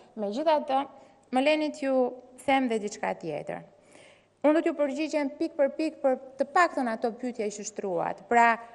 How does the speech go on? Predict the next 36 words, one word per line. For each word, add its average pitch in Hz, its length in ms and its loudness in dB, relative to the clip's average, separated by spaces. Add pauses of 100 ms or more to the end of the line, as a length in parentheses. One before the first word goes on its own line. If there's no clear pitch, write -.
(100)
çfarë 285 340 2
do 262 140 0
të 247 80 -6
ndodhë 262 340 0
me 214 140 -6
portin 202 400 -6
e 175 100 -10
Durrësit? 170 600 -14
Me 196 160 -4
portin 302 400 0
e 226 80 -6
Durrësit, 269 560 -6
zotëri 226 320 -6
i 254 80 -6
nderuar, 233 560 -2 (160)
unë 226 160 -6
nuk 262 100 -4
e 277 80 2
di 233 160 -8
pse 254 220 -8
duhet 247 180 -2
kemi 233 280 -6
ngelur 240 440 -2
ne 226 220 -2 (500)
tek 233 280 -4
plani 277 440 2
që 247 140 -4
pas 240 180 2
keni 226 240 -4
bërë 254 380 0
ju 285 240 0
në 240 100 0
dy 202 160 -4
mijë 185 280 -4
e 151 80 -10
nëntën. 143 420 -12